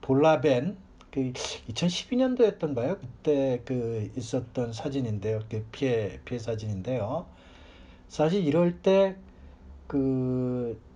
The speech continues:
뭐 농가에서 자칫하면 이제 그 뿌리를 세워가지고 흔들어가지고 세워가지고 그걸 그 더욱 피해를 최소화하려고 하시는 경향들이 있는데, 사실은, 어, 섣불리 이렇게 세우는 것 자꾸 콩은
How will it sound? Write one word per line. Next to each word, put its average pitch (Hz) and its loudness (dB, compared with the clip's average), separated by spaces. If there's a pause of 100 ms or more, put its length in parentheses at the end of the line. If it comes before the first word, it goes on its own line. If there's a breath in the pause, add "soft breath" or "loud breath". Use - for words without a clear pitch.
(100)
뭐 127 -2
농가에서 151 4
자칫하면 160 -2
이제 139 2
그 117 -2 (300)
뿌리를 190 4
세워가지고 165 2
흔들어가지고 165 2
세워가지고 123 0
그걸 113 -2
그 104 -2
더욱 123 -2
피해를 135 0
최소화하려고 131 -2
하시는 123 -6
경향들이 123 -4
있는데, 104 -2 (500 loud breath)
사실은, 143 -2 (540 loud breath)
어, 117 -2
섣불리 147 2
이렇게 135 2
세우는 196 2
것 170 0
자꾸 113 0
콩은 156 0